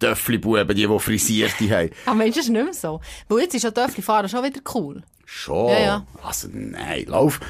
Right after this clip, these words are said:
Speaker 1: geh mal
Speaker 2: Also
Speaker 1: bei einem
Speaker 2: bei uns
Speaker 1: Schul-,
Speaker 2: schon.
Speaker 1: nein, sorry, geh mal bei einem Schulhaus vorbei.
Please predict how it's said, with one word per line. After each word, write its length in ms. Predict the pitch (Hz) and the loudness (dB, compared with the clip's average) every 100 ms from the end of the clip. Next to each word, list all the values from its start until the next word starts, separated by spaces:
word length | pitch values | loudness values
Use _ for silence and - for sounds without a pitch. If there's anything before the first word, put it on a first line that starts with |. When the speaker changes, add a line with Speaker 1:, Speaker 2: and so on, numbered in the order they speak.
| - - | -16 2
Speaker 1:
geh 80 | 147 | 4
mal 220 | 202 220 | 4 2
Speaker 2:
Also 160 | 190 | 4
Speaker 1:
bei 80 | 160 | 2
einem 80 | 143 | 4
Speaker 2:
bei 60 | 131 | 2
uns 80 | 147 | 4
Speaker 1:
Schul-, 320 | 156 170 165 | 4 4 2
Speaker 2:
schon. 300 | 170 165 151 - - - | 0 -4 -6 -14 -20 -6
Speaker 1:
nein, 360 | 85 127 151 - | 0 2 2 -2
sorry, 300 | - 107 107 | -4 -2 0
geh 260 | 76 131 160 | 0 2 6
mal 120 | 175 | 6
bei 60 | 160 | 6
einem 200 | 135 117 | 6 4
Schulhaus 520 | 107 143 151 143 135 | 4 4 6 4 2
vorbei. 420 | - 143 - 85 | 0 -2 0 -2